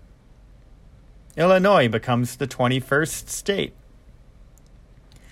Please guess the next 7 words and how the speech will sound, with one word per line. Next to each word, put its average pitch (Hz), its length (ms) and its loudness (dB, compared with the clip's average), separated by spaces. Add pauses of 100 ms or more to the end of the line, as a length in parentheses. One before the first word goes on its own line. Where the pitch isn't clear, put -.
(180)
Silent 151 600 0
Night 131 400 0 (240)
is 120 180 -4
first 156 400 0
performed 135 640 0
in 117 200 -6
Austria. 98 680 -4